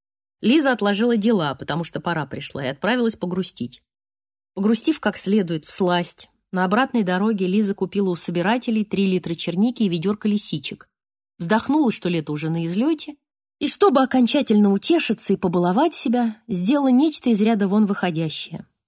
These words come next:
Закупилась в придорожном Макдоналдсе гамбургерами и большой Кока-Колой. Влилась в кольцевую. Предстояло проехать несколько километров от федеральной магистрали, куда ездила грустить, до дороги, ведущей в ее терем на берегу Москвы-реки.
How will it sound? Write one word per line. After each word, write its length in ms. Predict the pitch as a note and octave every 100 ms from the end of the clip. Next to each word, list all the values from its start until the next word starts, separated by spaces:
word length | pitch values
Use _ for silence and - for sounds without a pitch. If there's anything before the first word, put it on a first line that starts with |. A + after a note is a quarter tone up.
| _ -
Закупилась 600 | G#3 B3+ A3 E4+ D#4 -
в 40 |
придорожном 580 | G3+ G3 G#3+ G#3+ F#3 F3+
Макдоналдсе 720 | F3+ F#3+ B3+ D4 C#4 - G#3
гамбургерами 680 | F#3 A3 G#3+ G3 G3 F3+ E3+
и 60 |
большой 420 | D3+ D3+ D3+ A3 A3+
Кока-Колой. 760 | E3 - D#3+ - B2+ C#3+ C#3+ _ _ _ _ _ _ _ _ _ -
Влилась 460 | E3 F#3+ G#3+ C4
в 80 | -
кольцевую. 760 | A3+ - - E3 D#3 D3 C#3+ _ _ _ -
Предстояло 640 | A3 A3 - C4 D4+ D#4+
проехать 480 | A3+ A3+ A#3+ A#3 G#3
несколько 440 | A#3 A3 A3+ A3 G#3
километров 600 | A3+ A3 A3 F#3+ E3 -
от 100 | E3
федеральной 440 | F#3+ F#3+ F3+ E3
магистрали, 640 | E3+ E3+ F3 - C#4+ D4+ F3
куда 220 | E3 D#3+
ездила 400 | F3 D#3+ D3+ D3+
грустить, 600 | D3+ F3+ - - - - _
до 140 | F3+
дороги, 440 | F3+ E3+ F3 B3 G#3+
ведущей 480 | F3+ E3+ F#3+ - D#3+
в 40 |
ее 180 | D#3 D3+
терем 360 | - A#3+ B3
на 80 | G#3
берегу 320 | E3 E3 E3
Москвы-реки. 760 | F#3+ D#3+ - D#3+ D#3+ - C3